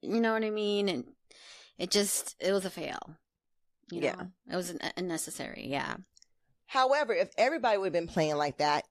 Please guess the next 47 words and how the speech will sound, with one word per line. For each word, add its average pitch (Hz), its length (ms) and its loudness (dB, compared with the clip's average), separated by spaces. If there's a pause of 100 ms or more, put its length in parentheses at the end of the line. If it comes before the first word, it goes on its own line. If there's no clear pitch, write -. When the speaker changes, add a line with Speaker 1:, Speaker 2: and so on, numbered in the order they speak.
Speaker 2:
it 226 60 2
would 233 120 2
have 285 100 2
worked. - 420 -6 (500)
Let's 240 160 0
talk 330 80 2
about 262 180 2
Last 214 220 4
One 208 140 0
Standing 320 360 6
Speaker 1:
Maybe. 139 220 -2
Speaker 2:
two. 175 220 -14 (680)
You 214 260 4
Speaker 1:
Maybe. 339 120 4
Speaker 2:
told 359 360 6
me 196 520 0 (260)
that - 180 0
Jeff 180 240 6
said 285 200 2
he 262 80 0
was 202 100 2
gonna 151 160 4
come 135 220 2
back 123 280 -2
to 269 120 0
Last 170 240 4
One 208 100 0
Standing 170 380 0
two - 160 -2
if 202 60 0
he 247 60 2
got 170 200 4
the 135 120 -2
invite. 175 440 0
Is 170 100 2
this 202 180 -6
real? 156 400 2 (880)
Speaker 1:
I 151 160 -14
did. 247 460 0
I 165 140 -6 (240)
read 151 180 -12
that 220 200 0
today. 226 240 2 (160)
It 311 60 6
was 220 120 4
an 233 80 -2
article. 247 680 2